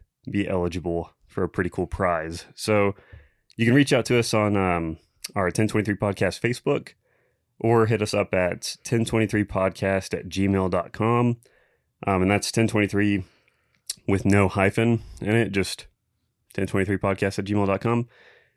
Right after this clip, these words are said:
with the answer. Um, what is the name of the Ghosts of Gray County song that we use a sample of the music for at the end of our episodes? You can win yourself a prize. Um, with all that said,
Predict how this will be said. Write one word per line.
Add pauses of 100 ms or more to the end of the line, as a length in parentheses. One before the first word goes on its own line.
with
the
answer. (960)
Um, (200)
what
is
the
name
of
the
Ghosts
of
Gray
County
song (240)
that (380)
we
use (140)
a
sample
of
the
music
for (180)
at
the
end
of
our
episodes? (320)
You
can
win
yourself
a
prize. (800)
Um,
with
all
that
said,